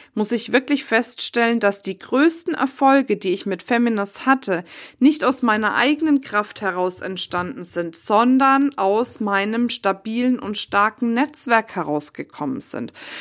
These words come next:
Und das ist das, was das Thema Netzwerken für mich so interessant macht. Da geht's natürlich auch nicht nur darum, dass ich etwas bekomme. Nein, ich gebe natürlich auch innerhalb eines Netzwerkes, aber das ist ja klar.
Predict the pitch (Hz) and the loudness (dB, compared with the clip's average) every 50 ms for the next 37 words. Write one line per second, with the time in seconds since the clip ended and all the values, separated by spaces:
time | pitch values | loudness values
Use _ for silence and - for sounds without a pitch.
0 | - - - - 208 202 294 302 - 381 - - - 277 294 285 - 247 240 247 | -14 -8 -6 -2 0 2 2 2 2 0 -2 0 2 2 2 2 0 0 0 0
1 | - - 208 - - - 226 220 214 196 190 196 220 262 262 - - 208 208 208 | -2 -2 -2 -2 -2 0 0 2 2 2 2 2 0 0 0 -4 -2 2 2 2
2 | 208 208 - 214 185 - - 196 196 202 233 277 262 - - - 202 - 180 196 | 2 0 -4 -8 -10 -6 -4 -2 2 4 4 4 2 0 -2 -4 -2 -2 -2 -4
3 | 196 - - - 190 - - - 247 254 277 269 269 - 175 131 98 - - - | -4 -6 -6 -4 -4 0 2 4 6 6 6 4 0 -4 -6 -6 -6 -6 -10 -20
4 | - - - - - - - - - - _ _ _ - 214 220 220 277 269 269 | -20 -20 -20 -18 -18 -18 -20 -20 -20 -20 _ _ _ 2 2 4 4 2 2 4
5 | - 302 269 - 294 277 277 254 - - 240 254 247 277 262 269 233 226 - 202 | 4 2 4 4 4 4 4 2 4 4 6 6 6 4 4 2 -2 0 4 6
6 | 196 220 220 220 247 240 226 - 202 202 - - - - - - 269 - - 196 | 6 6 6 4 2 2 2 0 0 -2 0 0 0 0 0 -2 -4 0 0 0
7 | 196 - - - 185 185 - - 170 165 170 170 175 185 196 196 180 165 147 - | 0 -2 -4 -8 -8 -6 -4 -4 -2 -2 -2 -2 0 2 2 2 2 0 -4 -6
8 | - - - 269 285 285 285 269 247 - - 196 170 170 175 - - - 165 - | -4 0 2 2 4 4 4 4 4 2 0 -2 -2 -2 -4 -4 -4 -4 -4 -4
9 | - - 180 170 175 185 170 165 - - 170 170 170 170 - - 170 165 160 - | -4 -4 -2 -2 0 0 -2 0 -2 -4 -4 -4 -6 -8 -6 -6 -6 -6 -6 -6
10 | - - - 160 160 160 - 170 - - - - 180 170 180 185 - - 240 - | -6 -4 -2 -2 -2 -2 -6 -6 -6 -4 -4 -4 -4 -2 -2 -2 0 0 0 0
11 | - 240 220 208 - - - 175 151 139 143 | 0 0 0 0 -2 -2 0 0 0 0 -2